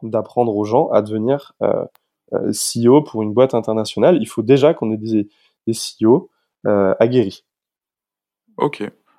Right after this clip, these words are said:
Speaker 2: Oui, donc du coup, ça, c'est un, c'est un parti pris que tu as choisi et que t'assumes, quoi. C'est
Speaker 1: Ah oui, oui, oui, bien sûr, bien sûr.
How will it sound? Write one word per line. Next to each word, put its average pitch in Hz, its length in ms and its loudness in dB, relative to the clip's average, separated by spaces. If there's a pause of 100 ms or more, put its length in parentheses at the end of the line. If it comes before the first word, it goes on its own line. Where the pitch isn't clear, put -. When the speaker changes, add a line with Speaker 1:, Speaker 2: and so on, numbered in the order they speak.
(100)
Speaker 2:
Oui, 107 60 0
donc 98 80 -6
du 90 60 -10
coup, - 80 -18
ça, 110 100 0
c'est 98 80 -2
un, 90 120 0
c'est 95 100 -4
un 90 60 -2
parti - 260 -8
pris 110 180 -6
que 92 160 -2
tu - 260 -12 (220)
as - 20 -20
choisi 95 280 -6
et - 20 0
que 92 60 -6
t'assumes, 98 320 -4
quoi. 92 240 -8
C'est - 180 -20 (140)
Speaker 1:
Ah 117 120 2
oui, 185 140 0
oui, 196 140 4
oui, 180 120 4
bien 120 160 2
sûr, - 300 0
bien 117 140 -6
sûr. - 260 -6